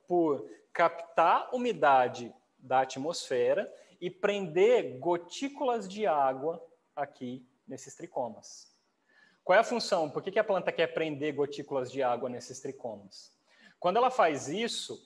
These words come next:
um inseto que andar aqui em cima, ele vai aquaplanar nessa superfície e, eventualmente, ele vai cair lá dentro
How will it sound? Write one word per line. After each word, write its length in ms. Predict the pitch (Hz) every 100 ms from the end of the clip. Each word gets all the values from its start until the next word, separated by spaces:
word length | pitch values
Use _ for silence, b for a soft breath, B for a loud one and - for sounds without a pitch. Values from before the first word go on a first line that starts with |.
| _ -
um 120 | 160
inseto 520 | 185 180 190 240 254
que 120 | -
andar 360 | 247 208 147 139
aqui 200 | 135 -
em 80 | 127
cima, 460 | - - 190 170 143
ele 200 | 147 147
vai 280 | 147 151 -
aquaplanar 1160 | 143 208 - 277 269 269 262 247 170 135 190 - _ 131
nessa 260 | 123 -
superfície 800 | 117 - 127 - 123 131 - 226 -
e, 100 | 165
eventualmente, 540 | 160 170 160 147 156
ele 80 | 156
vai 120 | 160
cair 320 | 160 156 143
lá 160 | 160 214
dentro 540 | 208 160 160 - 185